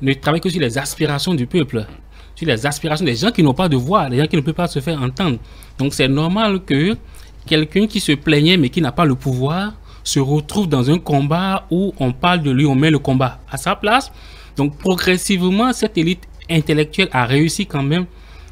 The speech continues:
à, à, à traduire, n'est-ce pas, ce que le peuple, à un moment donné relégué, ne pouvait pas faire comme combat.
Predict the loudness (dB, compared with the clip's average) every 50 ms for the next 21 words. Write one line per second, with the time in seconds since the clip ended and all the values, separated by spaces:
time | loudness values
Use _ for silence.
0 | -16 -8 -6 -4 -4 -4 -6 -8 -6 -6 -6 -8 -8 -8 -6 -2 0 2 2 2
1 | 2 2 2 2 2 2 2 0 0 -2 -4 -4 -2 -2 -2 -2 -2 -2 -2 0
2 | 0 2 2 2 0 0 0 0 0 2 0 -2 -4 -4 -6 -8 -4 -2 0 2
3 | 2 2 2 2 2 2 2 2 0 0 -2 -2 -2 -4 -4 -6 -8 -10 -12 -18
4 | -20 -20 -20 -12 -6 -6 -6 -6 -6 -4 -2 0 0 0 -2 -4 -4 -2 -2 -4
5 | -4 -2 -4 -4 -4 -4 -4 -6 -4 -4 -4 -6 -6 -8